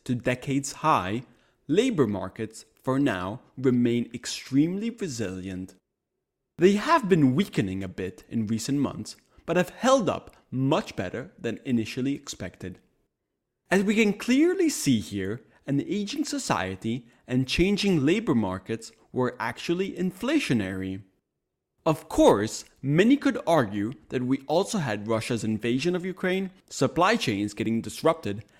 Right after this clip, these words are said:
and an energy shock in Europe, and that is all very true. But we cannot discount how changing and tight labor markets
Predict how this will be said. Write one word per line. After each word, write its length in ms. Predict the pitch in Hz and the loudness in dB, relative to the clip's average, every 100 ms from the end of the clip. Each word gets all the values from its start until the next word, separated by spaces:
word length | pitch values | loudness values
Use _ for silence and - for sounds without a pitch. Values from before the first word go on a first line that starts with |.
| - | -2
and 160 | 143 | 2
an 160 | 139 - | 2 0
energy 360 | - 233 165 113 | 0 0 0 -4
shock 380 | - 101 95 107 | -6 -4 -6 -4
in 100 | 107 | 0
Europe, 360 | 135 92 87 - _ _ _ | 2 0 -4 -16 _ _ _
and 160 | 131 127 | 0 2
that 140 | 135 | 2
is 140 | 196 147 | 0 -2
all 280 | - 110 107 | -2 0 0
very 260 | 110 110 | 0 0
true. 420 | 113 - 208 98 92 _ _ _ _ _ _ _ _ _ - | 2 4 4 4 -2 _ _ _ _ _ _ _ _ _ 0
But 160 | 156 | 2
we 140 | 175 190 | 2 2
cannot 520 | 202 202 277 214 - | 6 6 6 2 -2
discount 600 | 226 - - 85 92 113 | -2 0 -2 -4 -4 -8
how 160 | - 131 | -6 -6
changing 680 | - - 208 240 226 254 233 | -4 0 2 2 2 0 0
and 340 | - 127 131 | 0 2 0
tight 320 | - 190 196 | 0 0 0
labor 400 | 143 127 185 202 | -2 2 2 2
markets 460 | 139 95 95 107 - | 0 0 -4 -12 -14